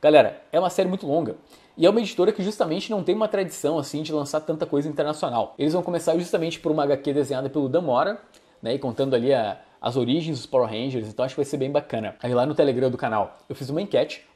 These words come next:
né, perguntando pra galera quem empolgou mais, né, se foi o Pipoca, Indivisível, Panini, Comic Zone ou Veneta, né? Eu peguei mais a, a parte de comics e quadrinho europeu. Sim,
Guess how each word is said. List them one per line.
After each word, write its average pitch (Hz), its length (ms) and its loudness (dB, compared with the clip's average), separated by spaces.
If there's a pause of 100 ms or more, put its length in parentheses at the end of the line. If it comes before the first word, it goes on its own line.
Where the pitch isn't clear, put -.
né, 117 140 -6
perguntando 135 340 -4
pra 143 140 2
galera 131 340 4
quem 147 400 -6
empolgou 151 340 2
mais, 117 300 -6
né, - 100 -16
se - 80 -20
foi 127 120 -4
o - 20 -8
Pipoca, 147 460 2
Indivisível, 135 520 -4
Panini, 147 360 -4
Comic 139 260 -4
Zone 160 400 -2 (400)
ou 151 140 4
Veneta, 135 400 0
né? 113 80 -2
Eu 113 60 0
peguei 165 200 -2
mais 202 240 0
a, 196 140 6
a 135 100 0
parte - 320 0
de 139 80 -10
comics 170 600 -4 (260)
e 160 240 -4
quadrinho 165 320 4
europeu. 170 400 0 (480)
Sim, - 340 -8